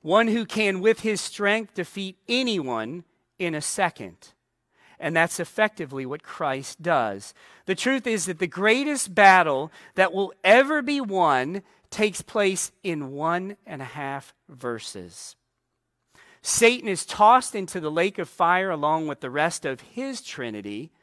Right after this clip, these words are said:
and their followers. Satan, the beast, and the false prophet cast away. And we move to our resolution.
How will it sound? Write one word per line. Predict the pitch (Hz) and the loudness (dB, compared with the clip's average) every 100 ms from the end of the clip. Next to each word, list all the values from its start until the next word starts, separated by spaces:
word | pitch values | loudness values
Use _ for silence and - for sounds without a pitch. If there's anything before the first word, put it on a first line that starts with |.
| _ _ _ _ _ _ _ - | _ _ _ _ _ _ _ -10
and | 139 139 127 | -6 -6 -6
their | 113 110 | -8 -8
followers. | - 135 123 113 92 90 85 - - _ _ _ _ | -8 -6 -4 -8 -12 -14 -16 -20 -20 _ _ _ _
Satan, | - - 175 170 185 175 175 _ _ _ _ _ _ | -14 -8 -4 -4 -6 -12 -12 _ _ _ _ _ _
the | - | -16
beast, | 131 135 123 - - - | -8 -8 -8 -10 -16 -14
and | 123 | -14
the | |
false | - 123 120 - | -8 -8 -8 -12
prophet | - 131 107 98 - | -10 -8 -8 -10 -16
cast | - 110 113 - 156 | -16 -10 -10 -10 -12
away. | 127 110 90 80 _ _ _ _ _ _ _ _ - _ _ _ | -8 -6 -8 -12 _ _ _ _ _ _ _ _ -20 _ _ _
And | - 170 | -8 -4
we | 160 | -2
move | 170 180 | 0 -2
to | - 175 | -2 -2
our | 147 | 0
resolution. | 143 147 143 131 135 - 113 98 | 0 -2 -2 -8 -8 -10 -12 -14